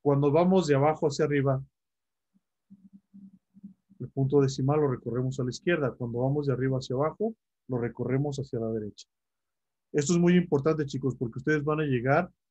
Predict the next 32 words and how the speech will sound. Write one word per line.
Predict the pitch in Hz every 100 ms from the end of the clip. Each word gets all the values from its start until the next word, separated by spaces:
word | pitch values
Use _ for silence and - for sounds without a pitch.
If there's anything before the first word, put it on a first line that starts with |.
| _ _ _ _
a | 120
una | 117 131 139 131 110 95 _ _
tienda | 135 139 143
de | 131
electrónica | 120 139 147 160 151
y |
van | 127 131
a | 135
pedir, | 135 120 127
"Me | 131 135
da | 160
una | 175
resistencia | 165 131 135 160 170 170
de | 143
cuarenta | 135 127 123 123
y |
siete, | 113 143 139 151 139 _ _ _ _ _ _ -
eh, | 135 123 120 117
kilo | 143 127 127
ohms | 131 117 - _ _ _ _ _
o | 123 123
de | 127
tres | 131 147 139
punto | 156 151 143
tres | 139 147
mega, | 147 139 117 120 -
mega | 135 120 120
ohms | 127 139 127 - _ _ _ _ _ _ -
o | 131
un | 151
capacitor | 156 165 160 135 135 156 170
de | 156 139 127